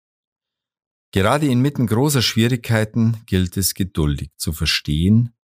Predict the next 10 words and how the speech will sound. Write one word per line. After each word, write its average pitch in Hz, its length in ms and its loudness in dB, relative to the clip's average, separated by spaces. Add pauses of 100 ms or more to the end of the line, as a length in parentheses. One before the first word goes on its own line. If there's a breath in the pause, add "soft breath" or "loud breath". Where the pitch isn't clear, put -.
(800)
dann 80 260 -2
aber 98 480 -2
weiterzugehen. - 880 -8 (1200)
Billige 131 320 4
Pauschallösungen 95 1120 0
bringen 95 260 0
vielleicht 82 360 -2
eine 76 180 -2
kurzzeitige - 720 -2
Besserung, 90 600 -2